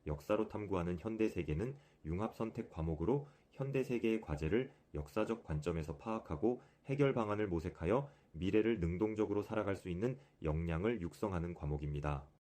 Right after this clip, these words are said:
평가 방법은 절대평가 방식의 에이비시디 성취도 방식이며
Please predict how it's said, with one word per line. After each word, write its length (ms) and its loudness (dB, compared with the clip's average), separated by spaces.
평가 340 0
방법은 520 0
절대평가 580 -4
방식의 580 -2
에이비시디 720 0
성취도 440 -4
방식이며 680 0